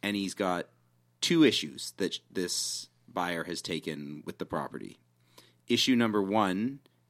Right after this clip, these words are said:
is some of the wiring was a little suspect and, and was attached, something was attached to a dimmer that shouldn't have been.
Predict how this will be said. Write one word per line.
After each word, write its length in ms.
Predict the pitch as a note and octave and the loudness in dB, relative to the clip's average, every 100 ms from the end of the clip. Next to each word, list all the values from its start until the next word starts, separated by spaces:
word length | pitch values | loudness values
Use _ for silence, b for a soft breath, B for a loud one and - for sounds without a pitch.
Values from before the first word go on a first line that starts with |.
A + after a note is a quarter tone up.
| - | -2
is 720 | G2 F#2 F2 F2 E2 - - _ _ _ | 0 2 0 -2 -4 -6 -10 _ _ _
some 240 | - - A#2 | -2 2 4
of 80 | A2 | 6
the 420 | G#2 G2 F#2 F2+ | 4 4 4 2
wiring 560 | F#2 F2+ E2+ F#2 G#2 A#2+ | 0 0 2 2 2 0
was 160 | G#2 F2 | 0 0
a 60 | |
little 240 | F2 F2 E2 | 0 -2 -2
suspect 580 | F#2+ F2+ - A2+ - | -2 -4 0 0 2
and, 240 | F#2+ E2+ E2 | -2 -2 -4
and 180 | E2+ E2+ | -4 -4
was 140 | E2+ E2 | -4 -4
attached, 400 | - E2+ - - _ | 0 0 0 -8 _
something 320 | - A#2 F#2 G2 | 0 0 0 -2
was 140 | F2 | -2
attached 360 | E2 F2 - - | 0 0 0 -2
to 80 | |
a 40 | E2 | -2
dimmer 260 | E2+ F2+ | -2 -4
that 140 | E2+ - | -4 -4
shouldn't 300 | - F#2+ G2 | -4 -2 -2
have 120 | G#2 | 0
been. 240 | A#2 C#3+ | 0 0